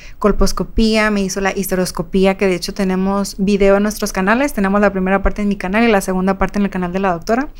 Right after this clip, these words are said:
si quieren ir a verlo. Y, y sí, empecé con un sangrado muy abundante y ya después la doctora me puso el dispositivo intrauterino. Ahorita durante este mes sí he seguido presentando sangradito. Eh, creo que hace las primeras tres semanas,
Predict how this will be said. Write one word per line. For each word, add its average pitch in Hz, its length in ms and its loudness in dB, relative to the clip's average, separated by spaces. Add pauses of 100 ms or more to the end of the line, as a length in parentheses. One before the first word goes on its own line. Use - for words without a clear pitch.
(140)
si - 140 -8
quieren 190 200 2
ir 190 100 4
a 190 80 6
verlo. 247 380 2 (500)
Y, 214 140 2 (100)
y 214 60 4
sí, 262 120 2
empecé 233 280 2
con 240 140 2
un 240 80 4
sangrado 233 280 4
muy 220 160 4
abundante 220 600 2
y 190 80 -2
ya 180 140 6
después 180 280 0
la 180 120 0
doctora 175 300 -2
me 180 120 -2
puso 185 500 0
el 185 260 0
dispositivo 185 480 -2
intrauterino. 208 800 0
Ahorita 208 420 4
durante 202 420 0
este 190 220 -2
mes 277 400 0
sí - 300 -2
he 247 40 -2
seguido 233 340 0
presentando 202 880 0
sangradito. 180 640 2 (1000)
Eh, 208 340 4
creo 208 160 2
que 247 240 0
hace 240 680 2
las 220 160 2
primeras 220 320 2
tres 240 180 0
semanas, 247 600 0